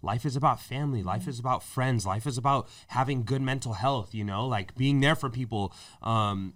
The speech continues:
Speaker 1: you know, so I, I don't think it's all about just, because you can ask, like you said, the biggest and the biggest achievers in this world, right,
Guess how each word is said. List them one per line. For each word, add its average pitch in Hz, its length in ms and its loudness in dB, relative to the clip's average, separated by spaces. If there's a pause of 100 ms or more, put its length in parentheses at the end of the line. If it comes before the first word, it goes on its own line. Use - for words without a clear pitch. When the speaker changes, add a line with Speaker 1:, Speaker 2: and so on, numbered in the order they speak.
Speaker 1:
you 160 120 -2
know, 120 220 2
so 147 200 2
I, 135 280 8
I 151 100 6
don't 185 280 8
think 170 160 6
it's - 180 0
all 127 220 6
about 123 240 6
just, 117 200 0 (220)
because 170 240 6
you 202 80 6
can 226 220 2
ask, 175 360 4
like 143 240 4
you 165 80 2
said, 131 440 2 (260)
the 135 200 2
biggest 175 680 4
and 151 180 4
the 135 80 2
biggest 156 840 0
achievers 151 680 2
in 160 280 2
this 147 220 4
world, 120 420 4
right, 117 360 4